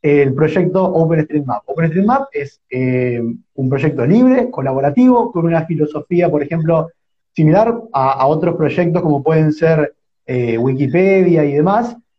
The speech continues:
eh, y lo que persigue es la creación de una base de datos geográfica libre. Esto es muy importante tener en cuenta, porque mucha gente piensa que, ah, OpenStreetMap es un mapa. En realidad no es un mapa, es una base de datos gigante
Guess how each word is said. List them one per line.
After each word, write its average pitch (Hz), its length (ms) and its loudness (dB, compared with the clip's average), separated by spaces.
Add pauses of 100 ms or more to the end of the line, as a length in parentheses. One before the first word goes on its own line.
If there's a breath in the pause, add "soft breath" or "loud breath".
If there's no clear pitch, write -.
(320)
eh, 147 1120 2 (220)
y 180 100 -2
lo 160 100 4
que 165 120 0
persigue 208 640 2
es 202 240 -4
la 156 240 -2
creación 208 920 2
de 143 120 -2
una 175 180 4
base 233 380 0
de 196 120 4
datos 196 400 0
geográfica 165 600 -2
libre. 139 340 -2
Esto 190 160 -4
es 190 60 2
muy 220 140 4
importante 196 460 2
tener 170 220 -2
en 165 120 -4
cuenta, 180 280 -2
porque - 220 -12
mucha 185 200 -8
gente 202 280 0
piensa 185 260 -2
que, 165 280 -2 (220)
ah, 175 220 0
OpenStreetMap 190 680 0
es 180 140 -4
un 156 140 0
mapa. 151 340 -2 (420)
En 170 100 -2
realidad 269 200 0
no 285 80 0
es - 100 -4
un 180 100 0
mapa, 147 200 0
es - 80 -4
una 240 180 4
base 254 260 0
de 170 160 2
datos 208 480 0 (140)
gigante 196 800 0